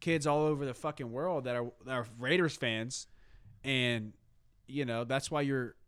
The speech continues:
you're canceled. People are like, "Oh, I hate cancel culture." I mean, same thing with Dave Chappelle. Dave Chappelle, I, I, I, I didn't watch it, but, like, I was told, people are like, "Oh, Dave Chappelle's a genius." Did he do that purposely, or did he just go up there to try to be funny? I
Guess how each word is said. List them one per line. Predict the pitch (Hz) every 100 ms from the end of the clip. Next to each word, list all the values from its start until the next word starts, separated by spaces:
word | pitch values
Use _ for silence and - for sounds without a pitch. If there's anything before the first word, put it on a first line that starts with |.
| - _
you're | - 123
canceled. | - 135 185 147 113
People | 147 139
are | 131
like, |
"Oh, | 139
I | 135
hate | 151 147
cancel | - 160 156
culture." | 139 117 104 - 98
I |
mean, | 139
same | 143 175 165
thing | 165
with | 151
Dave | 156 147
Chappelle. | 147 - 151 107 82 _ _ -
Dave | 151
Chappelle, | 180 147 147
I, | 127 151 -
I, | 165
I, | 147 160 160 135 143
I |
didn't | 123 139 160
watch | 131 131 139
it, | 160 151 - _ _ _ _ _
but, | -
like, | 117 117 120 _
I | 113
was | 120 117
told, | - 175 160 123 _ -
people | - 269
are | 156
like, | 123
"Oh, | 127
Dave | 160 208
Chappelle's | 156 185 196
a | 127
genius." | 117 190 139 104
Did | - 127
he |
do | 123 147
that | 120
purposely, | - 123 123 175 - 214 285 _ _ _ _ _ _ _ _ _
or | 127 135
did | 135
he | 131
just | 120 127
go | 143
up | 120
there | 127
to | 117
try | -
to | 120
be | 110
funny? | 104 156 143 82
I | -